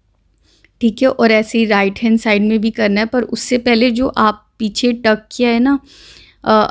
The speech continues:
आपने प्लेट बना के उसमें देखोगे इस तरह का, जैसे मेरे में कपड़े बचे हैं वैसे आप में भी ज़रूर बचेगा। तो आपको उसको छोटी छोटी सी प्लेटें बना के आगे की ओर टक कर लेना है। ठीक है, पर मैं अभी ये रफली कर रही हूँ, एंड में मैं इसे क्लियर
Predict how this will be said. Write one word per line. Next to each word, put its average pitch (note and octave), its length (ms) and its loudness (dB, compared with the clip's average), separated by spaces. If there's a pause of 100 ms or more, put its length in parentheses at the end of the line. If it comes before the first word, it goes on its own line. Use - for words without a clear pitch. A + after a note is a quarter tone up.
(160)
आपने G#3+ 300 -2
प्लेट G#3+ 320 2
बना G#3 240 0
के A#3 140 -6
उसमें A#3 240 -4
देखोगे A3 460 -2
इस B3 340 0
तरह A3+ 200 2
का, A#3+ 280 -4
जैसे A#3 340 0
मेरे A3 320 2
में A#3 180 2
कपड़े A3+ 340 0
बचे G#3+ 320 -4
हैं A#3 60 -4
वैसे A#3 340 -4
आप G3 240 0
में A3 160 0
भी A3+ 120 2
ज़रूर G3+ 340 2
बचेगा। G3 480 -4
तो A#3+ 160 -8
आपको G#3+ 340 -4
उसको B3+ 240 -6
छोटी A#3+ 340 -6
छोटी A3 340 0
सी C4 160 -4
प्लेटें G#3 440 -2
बना G#3 280 0
के B3 240 -2 (500)
आगे G#3 320 0
की A3+ 180 -2
ओर C4 280 2
टक A3 160 -2
कर G#3 180 -4
लेना G3+ 360 0
है। G#3+ 280 -4 (480)
ठीक A3 220 -6
है, C#4 140 -2 (320)
पर A#3 160 4
मैं A3+ 340 2 (140)
अभी G#3+ 220 0
ये B3 180 2
रफली A3 460 -2
कर A#3 200 -2
रही G#3+ 120 -2
हूँ, A3+ 420 -4
एंड A3 300 2
में A#3+ 100 0
मैं A#3 180 0
इसे A3+ 200 -2
क्लियर A3 580 -4